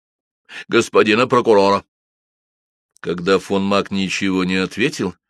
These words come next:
Ванюхин приказал приставу: "Исполняйте свой долг". Журналист уж вовсю строчил в тетрадочке. Эраст Петрович поднялся и, тихо ступая,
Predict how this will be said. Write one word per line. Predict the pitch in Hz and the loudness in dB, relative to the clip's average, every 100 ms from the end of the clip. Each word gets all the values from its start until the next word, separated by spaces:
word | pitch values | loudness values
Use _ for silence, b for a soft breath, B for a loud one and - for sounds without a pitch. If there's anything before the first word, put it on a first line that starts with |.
| _ _ - | _ _ -6
Ванюхин | 85 90 85 104 | -4 -4 -6 -10
приказал | - 98 90 90 | -6 -4 -2 -2
приставу: | 95 90 90 90 b b | -4 -8 -8 -10 b b
"Исполняйте | 131 214 185 - 123 120 117 117 113 90 110 | -2 0 -2 0 4 6 4 2 0 0 -4
свой | 95 104 104 | -4 -4 -2
долг". | 98 104 - - _ _ _ _ _ _ | 0 -2 -2 -18 _ _ _ _ _ _
Журналист | 78 80 92 92 95 95 - | -16 -8 -6 -4 -4 -6 -8
уж | - | -4
вовсю | 101 - - - 214 | -4 -4 -10 -6 -6
строчил | 233 - 196 196 - - 196 | -6 -8 -4 -4 -4 -8 -10
в | - | -14
тетрадочке. | - 175 160 135 107 101 - 120 _ _ _ _ _ B B B B B | -10 -10 -4 -4 -4 -6 -6 -10 _ _ _ _ _ B B B B B
Эраст | - 95 98 92 - | -2 2 2 0 -6
Петрович | 95 85 92 87 - | -8 -4 -2 -2 -4
поднялся | - 90 80 87 156 175 - | -2 -2 0 -2 -2 -4 -4
и, | 87 87 87 85 _ | -2 -2 -2 -6 _
тихо | - - 92 - | -18 -12 -10 -8
ступая, | 85 - 90 82 117 170 - | -8 -10 -16 -6 -2 -2 -4